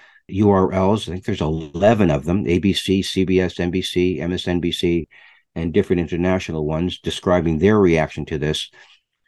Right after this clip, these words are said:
Plus, I think if people really are sort of, uh, you know, policy wonks, if you want to read the legislation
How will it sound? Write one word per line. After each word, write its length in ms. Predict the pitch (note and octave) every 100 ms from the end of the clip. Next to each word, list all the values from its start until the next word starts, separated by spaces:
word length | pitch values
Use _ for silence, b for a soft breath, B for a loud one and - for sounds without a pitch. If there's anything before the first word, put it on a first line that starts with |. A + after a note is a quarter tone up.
| _ -
Plus, 300 | B2 A#2 F#2+
I 120 | G2
think 380 | - C3+ B2 -
if 220 | G#2 - _
people 300 | - A#2+ G2
really 260 | G2+ A2+ G2+
are 160 | F2
sort 220 | - F#2
of, 180 | E2+ D2+
uh, 180 | E2 D#2 b b b _
you 60 | F#2+
know, 80 | F#2
policy 540 | - A2+ A#2+ - F#2
wonks, 420 | D#2 D#2+ F2 -
if 140 | E2+ -
you 100 | F#2
want 160 | G2
to 80 | F#2
read 240 | F2+ A2 F#2+
the 100 | F2
legislation 800 | F2+ F2 F2+ - F#2+ G#2 F2